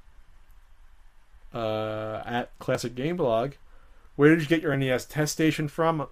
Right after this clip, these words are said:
was a private, uh, deal, the same person I got my M eighty-two from. Uh, do you know how many of them were made? That's a good question. Um, I'm guessing they probably only made a thousand of 'em,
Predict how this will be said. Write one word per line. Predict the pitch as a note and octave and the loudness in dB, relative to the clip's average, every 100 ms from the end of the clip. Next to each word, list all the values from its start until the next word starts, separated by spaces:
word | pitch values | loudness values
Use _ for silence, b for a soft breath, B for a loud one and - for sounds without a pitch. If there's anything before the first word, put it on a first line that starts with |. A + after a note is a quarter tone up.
| - | -8
was | A#2 | -8
a | A2+ | -6
private, | - B2+ A#2+ A#2 - | 0 2 2 -2 -8
uh, | A#2 A2 G#2 A2 | -8 -6 -6 -6
deal, | A#2+ B2+ C#3+ | -4 0 0
the | B2+ | -2
same | - A2+ | -6 -8
person | G#2 A2+ A2+ | -4 -4 -4
I | A2 | -6
got | G#2+ G#2 | -6 -8
my | G#2+ A2 - b b - | -8 -10 -12 b b -6
M | A#2+ | -4
eighty-two | A2 G#2+ - D3 C#3+ | -4 -4 -2 -2 -2
from. | E3+ D#3+ - - - b b b b b b | -4 -4 -6 -16 -20 b b b b b b
Uh, | - A2+ A#2 | -2 0 0
do | C#3 | 0
you | G#3+ | 2
know | B3+ | 2
how | C#4+ | 4
many | A#3 A3 | 4 4
of | |
them | E3+ | 4
were | D#3+ D3 | 4 2
made? | F3 C#3 - B - | 2 0 -4 B -2
That's | C#4+ - | -2 -2
a | |
good | G3 D#3 | -4 4
question. | D3+ A#2 - - - b b b b b b b - | 4 4 -2 -14 -18 b b b b b b b -2
Um, | C3 C3 C3 B2+ A#2+ - - | 2 2 2 -2 -8 -14 -6
I'm | C#3 C#3 | -2 2
guessing | F3+ A#3 C4+ A#3+ | 2 2 -2 -2
they | F3 | -2
probably | - - F#3 G3+ F#3+ E3+ | -4 -4 -2 -2 -2 -2
only | D3 D3 C3 | 0 -2 -2
made | B2 A#2+ | -2 -2
a | G2+ | -2
thousand | - - G2 E2+ - D#2+ | -4 -4 -2 -4 -10 -16
of | C2 | -18
'em, | C#2 A#1 | -20 -20